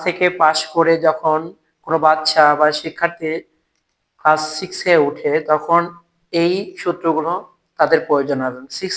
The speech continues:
থেকে যখন সেভেনে উঠে, তখন এই সূত্রগুলো দিয়ে বীজগণিত অঙ্কগুলো করতে হয়। তখন তারা বীজগণিতের অঙ্কের এই সূত্রগুলোকে একদম অপরিচিত অবস্থায়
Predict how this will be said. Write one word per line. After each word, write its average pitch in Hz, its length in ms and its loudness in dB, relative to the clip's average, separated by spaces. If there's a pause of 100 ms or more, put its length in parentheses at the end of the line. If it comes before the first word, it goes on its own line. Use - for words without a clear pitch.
(120)
থেকে 180 180 0 (120)
যখন 156 220 -6 (640)
সেভেনে 156 440 2
উঠে, 156 200 -2 (140)
তখন 143 200 -2 (100)
এই 160 120 -8
সূত্রগুলো 147 480 -8
দিয়ে 151 180 0
বীজগণিত 139 340 -6 (100)
অঙ্কগুলো 139 320 -6 (120)
করতে 139 300 -8
হয়। - 180 -12 (880)
তখন 156 300 2
তারা 165 200 6 (720)
বীজগণিতের 175 460 2 (140)
অঙ্কের 170 460 2 (240)
এই 175 80 -2 (100)
সূত্রগুলোকে 165 760 -4 (640)
একদম 185 400 2 (600)
অপরিচিত 170 460 -2 (140)
অবস্থায় 160 420 0